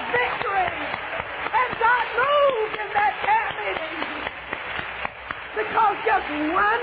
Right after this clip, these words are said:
person, just one person yielded themselves to God. I got an illustrated lesson to this in a revival that I preached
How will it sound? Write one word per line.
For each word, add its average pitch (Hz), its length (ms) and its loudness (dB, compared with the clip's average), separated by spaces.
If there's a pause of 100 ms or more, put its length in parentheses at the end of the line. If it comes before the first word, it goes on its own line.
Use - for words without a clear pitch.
(100)
person, - 440 2 (1400)
just 240 340 -4
one 311 400 2
person 214 480 -8 (360)
yielded 233 480 2
themselves 226 600 0 (140)
to 240 60 -4
God. 208 380 0 (1000)
I 370 160 2
got 381 180 4
an 254 200 2 (180)
illustrated 247 600 0
lesson 220 420 0
to 180 80 0
this 226 320 6
in 190 120 0
a 170 40 4
revival 208 640 4
that 185 100 2
I 220 200 2 (120)
preached 269 300 2